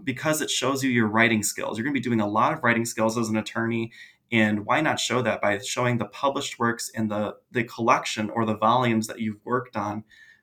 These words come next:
to get them to a really good quality and to publish them, especially if you wanna be someone who wants to clerk for a judge someday. Judges really look at those blue booking or grammar skills, and that's a great way to show it.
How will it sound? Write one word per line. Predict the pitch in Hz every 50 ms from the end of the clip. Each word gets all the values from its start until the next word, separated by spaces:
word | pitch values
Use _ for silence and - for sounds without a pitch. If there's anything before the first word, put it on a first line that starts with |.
| _ _
to | - 143 131
get | 120 151 156 151
them | 147 139
to | 131 - - 135
a | 123
really | 113 107 120 117 123 127
good | 120 113 110
quality | - - 113 113 123 131 110 - 95 - - -
and | - 101 98 95 - -
to | - -
publish | - 127 135 127 113 - -
them, | - - - - - - -
especially | 123 120 - 147 180 180 - 156 135
if | 127
you | 127 123 120
wanna | 117 113 110 110 104 - -
be | - 120 117 113 110 110 107 - - - _ _ _ -
someone | - - 127 117 117 113
who | 113
wants | 120 110 107 -
to | 113
clerk | 110 - - - 131 123 123 -
for | - -
a | 98 98
judge | - 127 131 131 - -
someday. | - 131 120 117 110 117 113 110 110 110 110 - - - _ _
Judges | - 156 160 156 127 123
really | 127 120 117
look | 110 113 117 117 110
at | 104 -
those | 113 110 107 107 -
blue | - - 113 131 139 120
booking | 110 120 120 120 123 117 117 113 113 113 110 110
or | - 113 110 107 107 107 104 - -
grammar | - 131 127 127 131 131 123 123
skills, | 123 - - 120 113 113 113 113 113 - -
and | 113 110 113
that's | 127 135 -
a | 127
great | 110 117 - - -
way | 110 101
to | -
show | - - - - - -
it. | 50 -